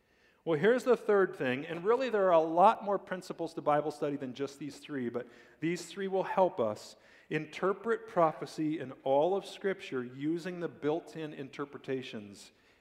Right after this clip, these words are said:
given in Scripture. We don't have to make stuff up about what Revelation says. We can simply take a look at Scripture itself.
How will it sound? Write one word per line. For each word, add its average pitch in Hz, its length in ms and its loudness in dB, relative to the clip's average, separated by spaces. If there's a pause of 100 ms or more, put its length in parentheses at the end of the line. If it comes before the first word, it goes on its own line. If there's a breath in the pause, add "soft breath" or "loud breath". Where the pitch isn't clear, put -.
(140 soft breath)
given 131 340 0 (100)
in 135 160 -6
Scripture. 113 460 -8 (300 loud breath)
We 180 160 2
don't 294 160 0
have 277 160 4
to 220 80 2
make 185 280 2
stuff 208 340 2
up 226 200 8
about 170 220 4
what 175 160 -2
Revelation 165 500 0
says. 202 460 6
We 160 100 0
can - 140 -2
simply 196 340 -2
take 180 240 -4
a 175 40 0
look 196 420 2
at 165 120 0
Scripture 175 460 -4
itself. 180 540 0